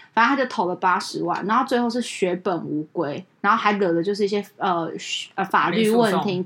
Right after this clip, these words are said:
Speaker 1: 对。
Speaker 2: Oh my god。
Speaker 1: 然后我就想说，哦，就是这其中一个例子。然后我有认识有些就是变得有一身腥，不然就赔钱。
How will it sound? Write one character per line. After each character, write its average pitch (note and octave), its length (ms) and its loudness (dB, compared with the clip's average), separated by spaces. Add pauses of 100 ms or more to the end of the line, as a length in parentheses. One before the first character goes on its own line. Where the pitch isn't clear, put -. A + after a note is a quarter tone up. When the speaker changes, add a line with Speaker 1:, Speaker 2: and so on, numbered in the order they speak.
Speaker 1:
对。 F4+ 120 4
Speaker 2:
Oh C4 100 8
my E3 180 -2
god。 D#3+ 460 -6
Speaker 1:
然 D4 100 6
后 G#4 100 6
我 D#4 60 6
就 E4+ 120 4
想 C4 200 4
说， C#4+ 340 0 (240)
哦， C4+ 140 -2
就 D#4+ 160 2
是 F4 300 4 (500)
这 F#4 120 2
其 - 200 0
中 A3 180 2
一 - 40 2
个 G#3 40 4
例 G#3+ 120 2
子。 F3 80 -4
然 A3 100 4
后 C#4 60 4
我 B3+ 60 2
有 F3+ 120 4
认 G#3 160 2
识 A3 100 0
有 F#3+ 120 2
些 G3 140 0
就 G#3 120 -2
是 G#3+ 140 -6
变 F#3+ 200 2
得 E3 60 0
有 D#3+ 140 -2
一 G3+ 80 0
身 F3+ 280 -2
腥， F3+ 200 -2
不 A3 80 0
然 G3+ 100 0
就 G3+ 80 0
赔 D3+ 220 -8
钱。 - 280 -8